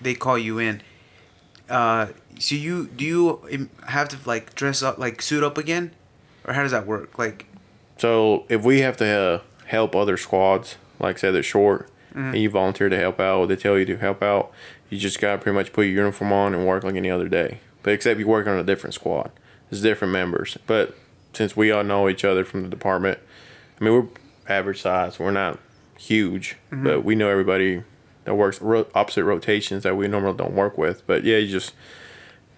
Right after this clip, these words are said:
Speaker 2: suit up in your uniform, get in your car, and start answering, answering calls.
Speaker 1: What if,
Speaker 2: Just
Speaker 1: what if you're far away? Like, what if you're, like, like, an hour away or, like, out of town?
Speaker 2: Yeah, they're usually pretty lean about it. I mean,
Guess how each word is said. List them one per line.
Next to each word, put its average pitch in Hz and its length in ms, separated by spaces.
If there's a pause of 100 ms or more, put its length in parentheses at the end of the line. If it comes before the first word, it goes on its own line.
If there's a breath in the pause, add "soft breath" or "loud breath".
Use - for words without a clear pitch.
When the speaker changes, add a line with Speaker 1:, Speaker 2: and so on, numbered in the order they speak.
(120)
Speaker 2:
suit 120 280
up 123 180
in 110 80
your 110 120
uniform, 117 560 (120)
get 107 140
in 113 80
your 110 100
car, 117 260
and 104 100
start 101 180
answering, 104 380 (160)
answering 104 400
calls. 113 520
Speaker 1:
What 160 180
if, 170 80
Speaker 2:
Just 156 100 (100)
Speaker 1:
what 156 140
if 170 80
you're 156 120
far 127 220
away? 123 460
Like, 123 200
what 147 100
if 131 100
you're, 135 140
like, 117 340 (440)
like, 117 180
an 117 100
hour 113 240
away 107 340
or, 104 120
like, 101 300
out 110 120
of 107 80
town? 110 380 (720 loud breath)
Speaker 2:
Yeah, 104 160
they're 147 260
usually 127 340
pretty 104 280
lean 101 260
about 90 280
it. 73 80
I - 40
mean, 98 360